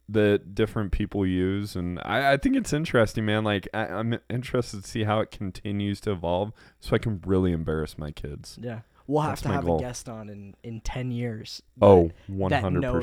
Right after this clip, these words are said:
Speaker 1: percent.
Speaker 2: the new lingo. We'll have to give them these words, and then they'll
Speaker 1: And then we'll go through it, and it'll
Speaker 2: Yeah.
Speaker 1: be, it'll be fun.
Speaker 2: <laughs>
Speaker 1: So,
Speaker 2: Man.
Speaker 1: uh, love
Speaker 2: Ten
Speaker 1: it.
Speaker 2: years.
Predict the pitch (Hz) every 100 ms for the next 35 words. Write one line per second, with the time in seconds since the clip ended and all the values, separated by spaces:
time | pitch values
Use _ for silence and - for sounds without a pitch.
0 | 117 - 127 117 120 117 120 143 135 143
1 | 135 143 - 143 127 131 120 117 143 160
2 | 185 220 - - - 123 117 110 107 101
3 | 104 110 104 95 92 - 87 85 80 85
4 | 85 85 82 - - 90 82 - 87 87
5 | - - - 90 87 85 120 123 123 -
6 | _ - 90 82 85 82 135 160 147 -